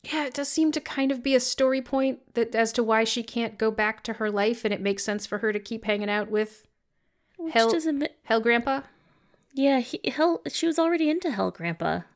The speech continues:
Speaker 2: I mean, not into him, but, like, into helping him.
Speaker 1: She was.
Speaker 2: So I'm not really sure why. I mean, she came and hoed a guy in the head for him. Like, yeah, I, yeah,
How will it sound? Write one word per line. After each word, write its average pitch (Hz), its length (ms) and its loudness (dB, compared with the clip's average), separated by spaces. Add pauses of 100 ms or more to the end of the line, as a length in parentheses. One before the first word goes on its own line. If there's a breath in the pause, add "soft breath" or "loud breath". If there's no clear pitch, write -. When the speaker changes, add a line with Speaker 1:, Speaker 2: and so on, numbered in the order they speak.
(680 soft breath)
Speaker 2:
I 220 60 0
mean, 214 180 6
not 214 180 8
into 190 320 2
him, 160 120 -2
but, 165 200 0
like, 156 300 0
into 202 260 0
helping 170 640 -2
him. 147 400 -8 (240 soft breath)
Speaker 1:
She 254 120 -12
was. 320 260 -4
Speaker 2:
So 202 100 6
I'm 196 100 4
not 208 200 4
really 208 180 6
sure 196 280 2
why. 170 260 2
I 170 240 2 (500 loud breath)
mean, 214 140 4
she 220 120 -2
came 262 200 4
and 233 100 4
hoed 226 200 8
a 220 40 6
guy 220 180 6
in 214 180 4
the 208 60 -2
head 196 420 4
for 165 220 0
him. 151 220 -4 (520)
Like, 180 280 -8 (960 loud breath)
yeah, 277 540 6
I, - 60 -6
yeah, 269 380 2